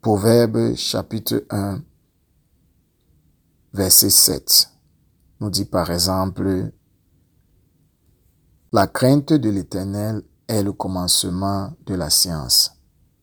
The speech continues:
Les insensés méprisent la sagesse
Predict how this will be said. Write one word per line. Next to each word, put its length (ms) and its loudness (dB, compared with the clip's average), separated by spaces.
Les 340 4
insensés 640 4
méprisent 880 2
la 240 2
sagesse 800 -2